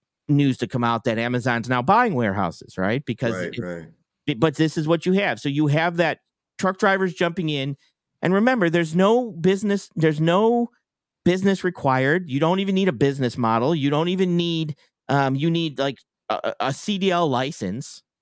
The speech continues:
Speaker 1: You don't need any specific training to get your, your authority. And now it's good or bad.
Speaker 2: Well, yeah,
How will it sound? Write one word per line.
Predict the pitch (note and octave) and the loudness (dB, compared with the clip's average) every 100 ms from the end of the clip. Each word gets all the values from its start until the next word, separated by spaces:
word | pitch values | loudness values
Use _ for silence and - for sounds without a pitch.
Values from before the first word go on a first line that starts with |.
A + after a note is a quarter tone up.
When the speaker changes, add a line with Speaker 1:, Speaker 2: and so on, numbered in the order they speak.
| - | -2
Speaker 1:
You | E3 | 2
don't | G3 G#3 | 2 0
need | G#3 | -2
any | G#3 F#3 | -2 -4
specific | - F3 F#3+ E3+ C#3 | -4 -4 -2 -4 -4
training | E3+ G3 G3+ C#3 | -2 -2 0 -2
to | |
get | B2+ C#3+ - | -2 -4 0
your, | C#3 C3 - | 0 0 -4
your | A2+ B2 A#2 | -4 -2 -2
authority. | - E3 G#3 - _ _ _ _ _ _ _ | 0 0 0 -6 _ _ _ _ _ _ _
And | D3 D3 C#3 B2+ A#2 _ _ _ _ _ - - | -2 0 0 -2 -6 _ _ _ _ _ -8 0
now | F3+ G3 | 2 2
it's | - | 0
good | C#4 G#3+ | 2 2
or | |
bad. | C#3+ G3 C3 A#2+ | 2 -2 -2 -4
Speaker 2:
Well, | - | 2
yeah, | E3+ | 2